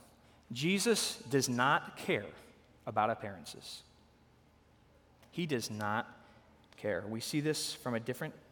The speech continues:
a couple different angles. Jesus does not care about the appearance of having followers flock to him. Remember at the beginning, we said, "What, what would be better than coming down from a, a great sermon and having somebody run up and say they're gonna be a lifelong devotee?"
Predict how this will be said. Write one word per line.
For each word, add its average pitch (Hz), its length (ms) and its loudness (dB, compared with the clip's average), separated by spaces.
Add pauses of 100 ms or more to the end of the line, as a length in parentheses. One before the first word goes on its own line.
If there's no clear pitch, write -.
a - 160 -4
couple 151 240 0
different 127 280 -2
angles. 98 320 -6
Jesus 123 380 -4
does 131 240 -4
not 143 220 2
care 185 220 2
about 170 180 6
the 170 80 -2
appearance 175 360 -2
of 180 80 -2
having 202 280 6
followers 233 480 6
flock 240 280 6
to 185 100 4
him. 120 160 -2 (500)
Remember 170 280 6
at 170 80 6
the 165 60 2
beginning, 160 380 2
we 170 80 0
said, 175 180 -2
"What, 160 380 2
what 233 140 8
would 233 140 2
be 202 100 4
better 196 240 6
than 156 140 -2
coming 170 260 0
down 165 260 4
from 135 160 -4
a, 127 40 -4 (200)
a 143 60 2
great 165 260 4
sermon 151 500 4 (300)
and 156 100 2
having 185 240 10
somebody 180 280 6
run 147 160 6
up 175 120 4
and 147 140 0
say 165 160 2
they're 151 120 2
gonna 143 120 2
be 131 80 2
a 123 80 4
lifelong 143 560 4
devotee?" 127 500 0